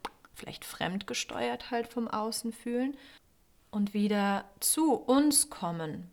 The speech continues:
weg von der Fremdsteuerung von außen, sondern wirklich zu uns kommen,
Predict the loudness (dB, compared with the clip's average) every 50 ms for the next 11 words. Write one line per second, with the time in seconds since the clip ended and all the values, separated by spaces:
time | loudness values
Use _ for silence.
0 | _ -2 0 0 0 0 -4 -12 -10 -4 -4 -4 -2 -2 -4 -2 -2 -2 -4 -4
1 | -8 -12 -6 0 2 4 4 4 2 0 -2 -2 -2 -2 -2 -2 -4 -4 -6 -8
2 | -6 -6 -6 -2 0 0 2 2 2 0 0 2 2 2 2 4 4 4 2 4
3 | 2 0 0 -2 -4 -2 -2 0 -2 -2 -2 -2 0 2 2 2 2 0 -2 -6
4 | -6 -8 -6 -6 -4 -2 -2 -2 -2